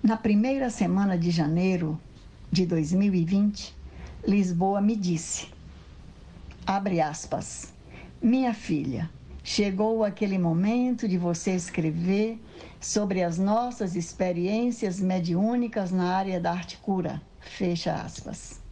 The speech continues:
E, curiosamente, na última semana do mesmo mês, ele começou a nos instruir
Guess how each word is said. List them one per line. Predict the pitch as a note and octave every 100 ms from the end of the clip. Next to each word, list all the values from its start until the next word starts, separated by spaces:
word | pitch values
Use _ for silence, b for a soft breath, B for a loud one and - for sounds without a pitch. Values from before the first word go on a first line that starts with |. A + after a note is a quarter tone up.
| - - - B B B B
E, | - G3+
curiosamente, | - E4 E4 B3 A3+ G3 F3 F#3+ A#3+ - - B B B
na | - G3 F#3
última | F3 G#3+ C#4+ D4 C#4+ B3+ B3+
semana | C#4 A#3+ G3+ G3+ F#3+
do | F3+
mesmo | E3+ F3 G#3+ B3+ A#3+ B3
mês, | G#3 F3 F#3 - - B B B B
ele | - A3+ A#3+
começou | C4+ C#4 C4+ B3 A3+ A3
a | G#3
nos | G3 F#3+ F3
instruir | C#4 E4 - C#4+ A#3+ F#3+ F#3